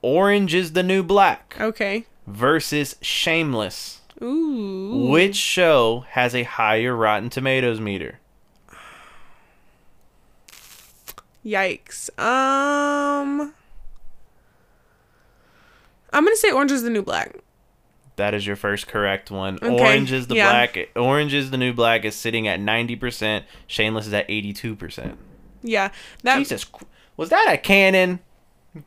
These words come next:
Speaker 2: No, literally. That was
Speaker 1: Golly.
Speaker 2: ridiculous.
Speaker 1: That was a, that was a good guess.
Speaker 2: Yeah, I figured so just because I can see where people would s-, feel like Shameless is a little, like, just kind of hectic. So, and, like,
Speaker 1: Yeah.
Speaker 2: where Orange is the New Black is a,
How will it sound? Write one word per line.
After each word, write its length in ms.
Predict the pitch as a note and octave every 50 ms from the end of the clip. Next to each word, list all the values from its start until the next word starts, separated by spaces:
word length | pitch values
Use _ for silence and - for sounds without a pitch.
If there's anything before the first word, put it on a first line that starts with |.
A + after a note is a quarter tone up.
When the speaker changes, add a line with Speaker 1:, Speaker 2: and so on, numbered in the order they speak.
| _ - -
Speaker 2:
No, 200 | B3+ C#4 E4 D#4
literally. 360 | A#3+ G3+ A3 A3+ C4 A3 F3+
That 280 | F3+ - - - D4 G#3 G3 -
was 140 | - - -
Speaker 1:
Golly. 60 | -
Speaker 2:
ridiculous. 520 | G3+ G3+ G3 G3+ - - - - - - -
Speaker 1:
That 100 | B2 C#3
was 120 | D#3+ D#3 D3+
a, 60 | C#3
that 120 | A#2+ B2
was 100 | B2+ B2
a 40 | B2
good 100 | A2+ G#2+
guess. 260 | G2 F2 - - - - - - - - -
Speaker 2:
Yeah, 160 | B3+ B3 A#3 -
I 120 | B3 C#4
figured 320 | B3+ - F4+ F4 G4 D4+ -
so 240 | - C#4+ C#4 D4
just 180 | A3 C4+ C#4 -
because 220 | D4 C4 D4 A#3+
I 120 | - A3 A#3+
can 200 | B3+ - C#4 C4+
see 300 | B3+ - - B3+ B3+ C4+
where 180 | C4+ C#4 C4+ A#3
people 640 | - - - B3 A#3+ G#3+ - A#3+ A#3 A3+ A3+ G#3+
would 140 | G#3 G#3 G3 F#3
s-, 280 | - - - - - - -
feel 240 | - A3 G#3+ G#3+ G#3
like 240 | G3 F#3+ F#3 F3+ G#3
Shameless 520 | - - - G#3 G3 G3 G3 F#3+ G3+ G3
is 120 | - G3+ F#3
a 80 | F#3+
little, 420 | F3+ F3+ F#3 F3+ F3 F3 F3 E3+ E3
like, 320 | E3 D3+ - F#2+ A2 -
just 220 | - - F#3+ F#3 -
kind 180 | - F3+ -
of 60 | -
hectic. 640 | - - G3+ - - - - G3+ F#3+ G3 - - - - _ _
So, 480 | - - - - F#3+ F3 F3 - - -
and, 180 | - G#3 G3+ G3
like, 200 | F#3+ F3+ F3 F3
Speaker 1:
Yeah. 240 | F#3+ G#3 - - G#3+
Speaker 2:
where 340 | G#3+ A3 A3 G#3+ G#3 G3+ G#3 - - - - -
Orange 220 | - A#3 B3 A3
is 80 | A#3+ A3+
the 80 | A#3+
New 140 | A3+ A3+ A3
Black 320 | G3+ G3 F#3+ G3 G3 F#3+ G#3
is 160 | G3+ F3+ F#3
a, 160 | F3 F#3+